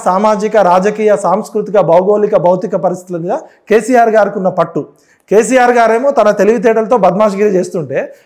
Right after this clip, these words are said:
మిగతా రాజకీయ నాయకులు బేవకూఫ్లు అవుతున్నారు. ఇది అనకూడదు కానీ అసలు ఏ రాజకీయ నాయకుడికి కనీసం కేసీఆర్ వేసే ఎత్తుగడ కూడా తెలవట్లే మేడం. ఎంత దౌర్భాగ్యం అంటే గత తెలంగాణ ఉద్యమం సమయంలో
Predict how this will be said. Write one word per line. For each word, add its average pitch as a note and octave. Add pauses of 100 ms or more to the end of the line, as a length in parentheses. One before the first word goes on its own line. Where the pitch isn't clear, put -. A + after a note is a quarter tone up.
(140)
మిగతా C4+
రాజకీయ C4+
నాయకులు B3
బేవకూఫ్లు B3
అవుతున్నారు. E3+ (320)
ఇది D#3
అనకూడదు A#3
కానీ E3+ (720)
అసలు D4
ఏ B3+
రాజకీయ D4+
నాయకుడికి D4
కనీసం C#4
కేసీఆర్ C#4
వేసే C#4
ఎత్తుగడ C#4+
కూడా D4
తెలవట్లే B3
మేడం. D#3+
ఎంత F#3+
దౌర్భాగ్యం A3+
అంటే E3+ (520)
గత B3 (120)
తెలంగాణ G3+
ఉద్యమం G#3
సమయంలో G#3+